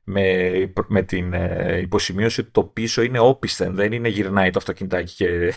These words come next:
<laughs> συνεχίζει, ε, δηλαδή κοιτάει πάντα προς την, ε, προς τα δεξιά, αν θυμάμαι καλά, και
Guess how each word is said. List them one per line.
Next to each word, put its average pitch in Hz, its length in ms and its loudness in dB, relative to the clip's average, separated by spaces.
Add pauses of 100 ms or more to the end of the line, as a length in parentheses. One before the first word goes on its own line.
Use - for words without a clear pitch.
<laughs> - 380 0
συνεχίζει, 90 800 -2
ε, 82 200 -2 (240)
δηλαδή 98 200 -2
κοιτάει 113 220 2
πάντα 117 260 4
προς 104 200 -8
την, 104 200 -6
ε, 101 520 0
προς - 180 -10
τα 101 140 2
δεξιά, 98 380 4
αν 92 160 -2
θυμάμαι 90 220 -6
καλά, 123 260 2
και 160 220 -2